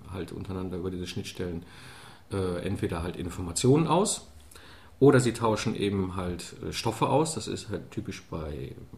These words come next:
großen technischen Anlagen. Oder sie tauschen Energie aus, also Strom, äh, der zwischen diesen Komponenten, äh, fließt. Und, ähm,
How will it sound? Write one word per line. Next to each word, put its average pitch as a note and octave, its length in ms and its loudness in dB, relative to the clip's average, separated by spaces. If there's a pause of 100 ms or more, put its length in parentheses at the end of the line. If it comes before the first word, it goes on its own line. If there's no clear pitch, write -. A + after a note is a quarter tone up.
(380)
großen F#2+ 280 -8
technischen B2 400 -2
Anlagen. E3 560 0 (560)
Oder D#3 400 8
sie B2 140 2
tauschen B2+ 320 2
Energie B2 320 6
aus, - 340 -4 (140)
also F#2 260 -4
Strom, G2 480 -2 (640)
äh, F#2+ 240 -2 (120)
der G2 120 2
zwischen G#2 300 -2
diesen F#2 220 -2
Komponenten, F2 840 -6
äh, F#2 220 -8
fließt. - 420 -6 (1160)
Und, B2 320 6 (120)
ähm, A2 300 4